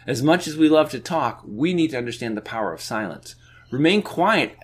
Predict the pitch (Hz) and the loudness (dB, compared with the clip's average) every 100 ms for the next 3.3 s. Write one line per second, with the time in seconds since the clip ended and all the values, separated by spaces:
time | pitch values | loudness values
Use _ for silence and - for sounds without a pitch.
0 | - 113 117 131 127 135 151 143 123 - | -10 -8 -6 -4 -2 -2 -2 -2 -2 -6
1 | - 151 107 - 123 123 127 - 110 - | 0 0 0 -6 -8 -8 -10 -12 -10 -2
2 | 160 156 131 123 113 104 101 - 175 180 | -2 -2 -6 -6 -4 -4 -4 -4 -4 -2
3 | - 98 80 | -4 -4 -6